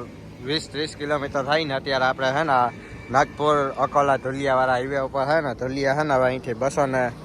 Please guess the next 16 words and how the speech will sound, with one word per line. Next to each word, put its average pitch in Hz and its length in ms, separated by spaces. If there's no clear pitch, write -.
તેર 147 220
કિલોમીટર 143 540
છે 156 220
ધુલિયા. 135 540
ને 113 120
ધુલિયાથી 135 460
પછી 127 220
બોર્ડર 135 340
થઈ, 143 220
પછી 123 360
એકસો 120 160
ચાલીસ, 123 460
દોઢસો 135 380
જેવી 120 240
થઈ 127 220
જાય. 143 300